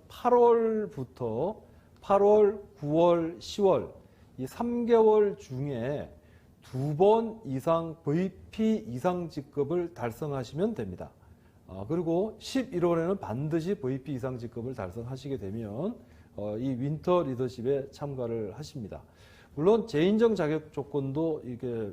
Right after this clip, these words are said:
꼭 유념하셔야 됩니다. 어, 먼저 지난번에 참석을 하셨거나, 어, 아마 지난번에는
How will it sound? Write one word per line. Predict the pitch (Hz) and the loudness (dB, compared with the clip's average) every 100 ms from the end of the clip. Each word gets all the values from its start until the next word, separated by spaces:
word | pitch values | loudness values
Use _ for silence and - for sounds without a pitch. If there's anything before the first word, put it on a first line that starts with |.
| - | -10
꼭 | 180 175 131 | -6 -6 -4
유념하셔야 | 131 143 139 147 185 156 | -4 -4 -4 -6 -2 -2
됩니다. | 107 92 87 147 214 - _ _ - | -2 -10 -8 -8 -10 -18 _ _ -16
어, | 104 | -8
먼저 | 113 143 151 165 160 | -6 -4 2 2 2
지난번에 | 147 151 143 147 147 | 0 -2 -2 -4 -4
참석을 | 185 165 147 135 | -8 -6 -6 -6
하셨거나, | 175 180 - 135 110 117 180 - - _ - | -6 -6 -6 -6 -6 -8 -8 -14 -20 _ -16
어, | 101 101 98 95 92 90 90 - - | -14 -12 -12 -12 -12 -14 -16 -20 -6
아마 | 143 165 160 156 151 | -2 2 4 4 2
지난번에는 | 143 160 175 160 165 156 156 156 185 | -2 -2 -2 0 0 0 -2 -2 -4